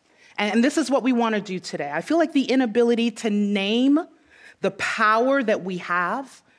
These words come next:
that we operate in and from,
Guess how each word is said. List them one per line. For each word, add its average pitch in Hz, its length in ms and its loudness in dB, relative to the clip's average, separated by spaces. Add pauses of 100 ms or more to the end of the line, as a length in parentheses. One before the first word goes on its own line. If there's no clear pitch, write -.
(320)
that 196 160 0
we 185 160 -4 (100)
operate 233 800 2
in 220 320 2
and 180 220 -4
from, 208 540 -2